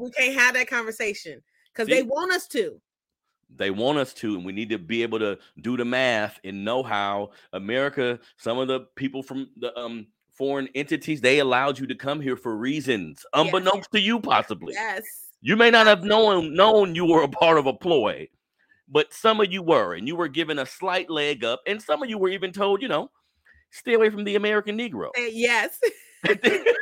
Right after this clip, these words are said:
Speaker 1: And I just wanna say something because I, you know, in regards to the people who, who, if they, if they run us a check and it's a, you know, if, if it's cash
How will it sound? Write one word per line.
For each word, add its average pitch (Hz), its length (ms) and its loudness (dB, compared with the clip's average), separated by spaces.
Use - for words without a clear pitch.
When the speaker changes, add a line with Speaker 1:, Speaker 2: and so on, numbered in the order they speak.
Speaker 1:
And 302 120 4
I 381 160 10
just 370 120 -2
wanna 311 220 0
say 302 240 2
something 247 480 0
because 233 380 -2
I, - 80 -6
you 247 180 -4
know, 247 240 -2
in 247 160 -2
regards 240 320 0
to 254 80 -12
the 214 80 -2
people 262 300 -4
who, 233 280 -6
who, 262 240 -4
if 262 160 4
they, 262 180 2
if 262 160 0
they 254 100 4
run 311 240 2
us - 140 0
a 247 40 2
check - 540 0
and 226 100 -2
it's 220 140 -2
a, 220 160 -2
you 254 140 -6
know, 226 260 -4
if, - 260 -8
if 240 180 -6
it's 233 140 -4
cash 262 640 -2